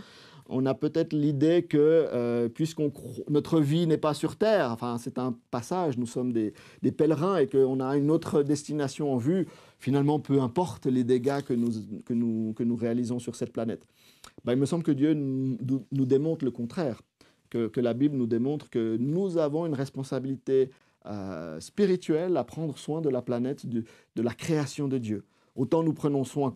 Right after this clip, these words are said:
de notre corps, qui est aussi un élément créé par Dieu, autant le lieu dans lequel notre corps é-, é-, évolue, c'est-à-dire la, la nature, est essentielle.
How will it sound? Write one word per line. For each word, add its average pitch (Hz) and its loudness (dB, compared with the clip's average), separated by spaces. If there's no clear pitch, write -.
de 127 2
notre 117 -4
corps, 208 0
qui - -8
est 107 0
aussi 107 -4
un 123 0
élément 110 -2
créé 120 -2
par 104 -6
Dieu, 156 0
autant 165 2
le 143 4
lieu 170 6
dans 160 2
lequel 151 2
notre 135 -2
corps 147 0
é-, 123 2
é-, 104 -2
évolue, 147 4
c'est-à-dire 120 -2
la, 110 -2
la 117 -2
nature, 135 0
est 80 0
essentielle. 113 0